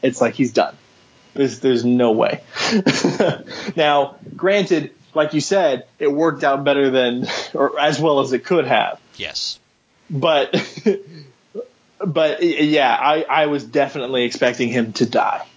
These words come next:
Speaker 1: <laughs> for sure.
Speaker 2: And, and
Speaker 1: Pretty early on in the movie because of that.
Speaker 2: Yeah, and, and, and when you're talking about, you know, how the apes are reacting when he's leaving, that le-, that fed into how, to the disgruntledness too, because of the fact that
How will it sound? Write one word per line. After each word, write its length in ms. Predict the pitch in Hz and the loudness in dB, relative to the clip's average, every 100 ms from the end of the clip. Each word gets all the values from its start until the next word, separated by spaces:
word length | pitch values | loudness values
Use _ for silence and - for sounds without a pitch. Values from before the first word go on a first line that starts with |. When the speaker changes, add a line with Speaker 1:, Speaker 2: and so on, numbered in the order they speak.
| 196 | 0
Speaker 1:
<laughs> 240 | 208 - - | 0 -2 -4
for 180 | 165 | -2
sure. 420 | - - 127 - - - - - | -2 0 0 -2 -8 -18 -12 -2
Speaker 2:
And, 440 | 165 165 160 156 - 170 | 0 0 -4 -16 -12 -2
and 480 | 170 170 165 160 | -2 -2 -6 -10
Speaker 1:
Pretty 300 | 139 196 190 | -4 0 2
early 260 | 160 160 151 | 2 2 4
on 140 | 139 135 | 2 0
in 60 | |
the 60 | 127 | 0
movie 260 | 120 113 | 0 0
because 320 | 110 107 113 95 | 0 -2 -4 -6
of 60 | |
that. 240 | 98 - - _ _ _ _ - | -4 -4 -6 _ _ _ _ -8
Speaker 2:
Yeah, 240 | 208 202 202 | -2 0 0
and, 100 | 196 | -4
and, 200 | 196 202 - | -8 -10 -8
and 340 | 202 185 175 156 _ _ _ _ - | -6 -6 -12 -20 _ _ _ _ -14
when 120 | 175 | -12
you're 80 | 160 | -8
talking 380 | 175 170 156 151 | -2 -2 -2 -2
about, 200 | 139 131 | -2 -2
you 60 | 127 | -4
know, 60 | |
how 140 | 127 131 | -2 -2
the 120 | 123 | 0
apes 260 | 123 - 131 | -2 -4 -12
are 60 | |
reacting 520 | 120 113 113 113 113 | -4 0 0 -2 -10
when 120 | 110 104 | -12 -12
he's 200 | 107 113 | -10 -6
leaving, 280 | 120 104 | -6 -4
that 220 | 120 185 156 | -2 -2 -2
le-, 160 | 156 | -4
that 180 | 165 185 | -2 -4
fed 320 | - 175 147 | -4 -4 -4
into 400 | 123 127 - 127 | -6 -12 -12 -10
how, 300 | 113 117 117 104 _ _ _ _ _ _ | -4 -2 -2 -8 _ _ _ _ _ _
to 120 | - | -14
the 60 | 127 | -12
disgruntledness 880 | 123 - - 123 110 107 107 - - | -6 -6 -4 -8 -8 -8 -6 -6 -2
too, 180 | 180 | -4
because 300 | 127 117 120 | -4 -4 -2
of 60 | 110 | -2
the 80 | 110 | -4
fact 300 | 117 113 - | -4 -6 -4
that 200 | 110 | -4